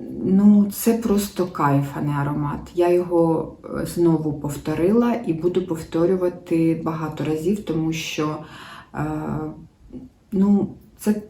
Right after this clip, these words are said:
це потрібно спробувати. Це найкращий аромат серед, е, клаудів. На другому місці у мене, м, така рід-,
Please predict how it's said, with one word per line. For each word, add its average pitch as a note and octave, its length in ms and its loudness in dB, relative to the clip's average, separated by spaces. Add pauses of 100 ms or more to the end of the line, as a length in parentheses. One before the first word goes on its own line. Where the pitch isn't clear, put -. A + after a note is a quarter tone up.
це - 120 4
потрібно G3+ 440 2
спробувати. C#3+ 760 -2
Це - 140 0
найкращий F3+ 600 4
аромат D#3+ 400 0
серед, D#3 400 -2
е, C3+ 120 -2
клаудів. G3 680 2 (220)
На F3+ 120 2
другому F#3 380 6
місці E3+ 440 4
у D#3 60 0
мене, D#3 280 0
м, D3 640 -2
така D3 500 0
рід-, D#3 180 -4